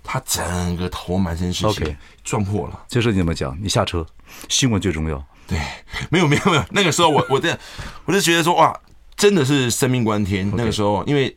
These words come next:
Speaker 1: 我也不知道他会不会血流不止嘛。
Speaker 2: OK。
Speaker 1: 对啊。
Speaker 2: 可是你最后，后来跑新闻还是一样冲，对不对？
Speaker 1: 还是一样冲。
Speaker 2: 因为，因为这就是你要，要这个达到任务的一个
Speaker 1: 对。
Speaker 2: 好心情。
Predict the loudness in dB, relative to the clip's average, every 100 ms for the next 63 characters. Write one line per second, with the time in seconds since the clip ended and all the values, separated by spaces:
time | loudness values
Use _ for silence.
0 | -4 0 2 2 2 2 0 0 -2 -4
1 | -4 -4 -6 -6 -4 -4 -4 -8 -8 -8
2 | -6 -8 -14 -12 -4 0 2 2 0 2
3 | 0 2 0 0 0 0 0 0 0 -2
4 | -4 -6 -6 -4 -2 -4 -4 -4 -2 -2
5 | -2 0 0 -2 -10 -12 0 0 2 0
6 | -2 -4 -4 -4 -6 -12 -20 -20 -20 -2
7 | 0 0 -4 -14 -4 -2 0 0 -2 -4
8 | -6 -2 0 0 0 0 -2 -2 -4 -4
9 | -10 -12 -2 0 0 -4 -8 -10 -12